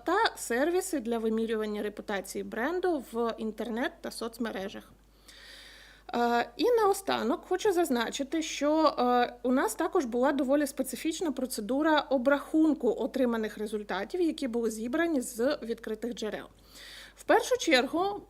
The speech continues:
м, було проведено унормування показників до шкали від нуля до одиниці для того, щоб ці показники можна було порівнювати між собою.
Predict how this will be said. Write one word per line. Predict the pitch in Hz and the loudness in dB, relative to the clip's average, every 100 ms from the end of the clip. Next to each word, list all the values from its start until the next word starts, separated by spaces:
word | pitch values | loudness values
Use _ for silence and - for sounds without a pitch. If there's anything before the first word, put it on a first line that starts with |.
| - - | -14 -6
м, | 240 | -4
було | 202 254 359 | 0 2 2
проведено | 427 392 269 220 226 254 285 - | 4 4 4 4 2 2 0 0
унормування | 339 381 359 381 302 220 214 | 2 2 4 4 4 2 -2
показників | 220 208 220 220 202 254 381 285 | -8 -6 -4 -2 -4 -2 -2 0
до | 240 | -2
шкали | - 220 208 311 359 | -2 -2 0 0 -2
від | 226 233 | -4 -2
нуля | 233 226 214 | 0 0 -2
до | 196 214 | -2 -4
одиниці | 190 202 190 214 349 | -4 -6 -6 -6 -2
для | 339 | 0
того, | 311 254 240 | 0 -2 -2
щоб | 233 208 | -4 -8
ці | - 233 | -8 -8
показники | 214 208 214 214 339 403 | -6 -8 -6 -4 -2 -2
можна | 302 240 | 0 -2
було | 220 220 240 | -2 -2 -2
порівнювати | 247 226 240 294 285 269 240 | -2 -2 -2 0 0 -2 -2
між | 214 - | -4 -6
собою. | 208 190 120 | -8 -8 -10